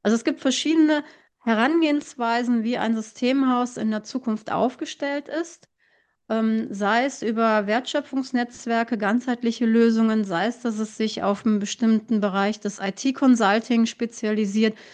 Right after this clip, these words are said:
sei es, dass es für Support und Service zuständig ist. Aber es geht tatsächlich weg von einem reinen Hardware-Lieferanten und Lizenzen zur Verfügungsteller. Ähm,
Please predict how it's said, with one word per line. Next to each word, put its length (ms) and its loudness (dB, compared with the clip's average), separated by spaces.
sei 300 2
es, 100 -6
dass 160 -4
es 160 -8
für 140 -8
Support 500 2
und 140 0
Service 480 -2
zuständig 580 -2
ist. 240 -4
Aber 180 2
es 160 -4
geht 220 -2
tatsächlich 720 -2
weg 240 2
von 240 2
einem 160 4
reinen 480 0
Hardware-Lieferanten 1120 0
und 240 -4
Lizenzen 580 2
zur 320 -8
Verfügungsteller. 1000 -4
Ähm, 360 0